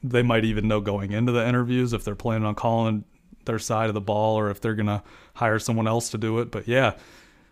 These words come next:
presents challenges, takes, um,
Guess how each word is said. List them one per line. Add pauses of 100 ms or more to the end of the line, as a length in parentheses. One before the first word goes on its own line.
(200)
presents
challenges, (400)
takes,
um,